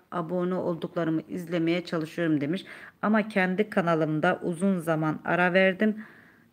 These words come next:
Ee, sağlık problemim var demiş. Ha, geçmiş olsun arkadaşım. O, hani o konudansa, e,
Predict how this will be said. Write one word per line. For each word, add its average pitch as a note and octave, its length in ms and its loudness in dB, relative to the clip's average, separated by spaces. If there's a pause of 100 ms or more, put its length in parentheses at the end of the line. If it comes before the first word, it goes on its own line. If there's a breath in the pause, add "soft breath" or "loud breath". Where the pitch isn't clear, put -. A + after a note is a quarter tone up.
Ee, E3 520 2
sağlık F#3 580 2
problemim E3+ 680 0
var C#3+ 240 0
demiş. C3 280 -6
Ha, F#3 240 2
geçmiş F#3+ 500 0
olsun F#3+ 240 0
arkadaşım. E3 540 0
O, G3+ 240 2 (340 loud breath)
hani F#3 220 4
o G3 160 0
konudansa, G3+ 840 4
e, E3+ 80 6